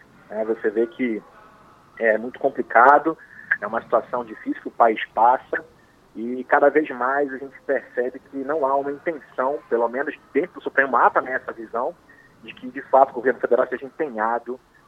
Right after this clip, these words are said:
nesse plano nacional de vacinação, tanto é que não apresentou ainda esse planejamento para o próprio Supremo. Notem que não é o Supremo que faz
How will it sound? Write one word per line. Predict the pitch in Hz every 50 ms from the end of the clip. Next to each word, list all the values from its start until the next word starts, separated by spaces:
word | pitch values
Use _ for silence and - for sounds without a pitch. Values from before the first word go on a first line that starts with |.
| _ _ 110
nesse | 110 117 - -
plano | - - 127 123 123
nacional | 117 123 120 - - - 117
de | 113 -
vacinação, | 127 131 135 - - 160 165 - - 190 196 220 226 - _
tanto | - 180 190 190 - 208 180 170
é | 170 175 190
que | - - 208
não | 185 170 180 185
apresentou | 180 - 180 175 180 190 180 - _ - 160 160 143
ainda | 117 113 123 139 143 143 147 151 - _ _ _ _ _ _ _ _ _ _
esse | 113 - -
planejamento | - 127 123 123 120 - 123 110 107 110 113 120 123 - - - 113 _ _
para | - 110 110 113 110
o | 104
próprio | - - 107 110 - - -
Supremo. | - - - - - 202 214 -
Notem | 127 139 165 196 - 226 220
que | - - 214
não | 214 196
é | 190
o | 196
Supremo | - - 202 - 180 185 190 196
que | - - 185
faz | - - 175 190 214